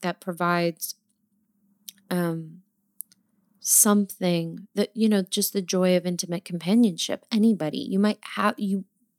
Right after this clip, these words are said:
will have that, might have that. And then when you're with that person for a couple of years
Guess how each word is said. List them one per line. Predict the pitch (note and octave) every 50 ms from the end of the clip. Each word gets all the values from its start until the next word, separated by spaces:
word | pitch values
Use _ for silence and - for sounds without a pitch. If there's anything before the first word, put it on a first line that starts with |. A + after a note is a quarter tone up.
| - F#3 F3
will | G#3+ A3 G#3+ F#3+
have | - - G#3 A#3+ B3+ A3 -
that, | F3 D#3 E3+ -
might | E3+ F#3 G#3 - - - -
have | G3 G3+ G#3 F#3
that. | E3+ D#3+ D#3+ - - - - - - - - - - - _ _ _ _ _ _ _ _ _ _ -
And | G3+ G3+ G3+ G#3
then | G#3+ A3 A3 G#3+ G#3+ G#3 G#3 G#3 G3+ - - _ _ _ _ _ _ _ _ _ _ _
when | - F#3+ G3+ G3+ G3
you're | G3 F#3+
with | F#3 F3+ G3+ G3+ - - - - - - -
that | G3 F3+ F#3+ -
person | - - G#3 G3 F#3 - G3+ F#3 F3+
for | F3 - - F3 E3+ E3+ E3+
a | E3
couple | - - F#3+ F#3 - E3 E3 D#3+
of | D#3 D#3
years | E3 F3 G#3+ B3+ C4 A#3+ A3 A3+ A#3+ B3+ B3 - - -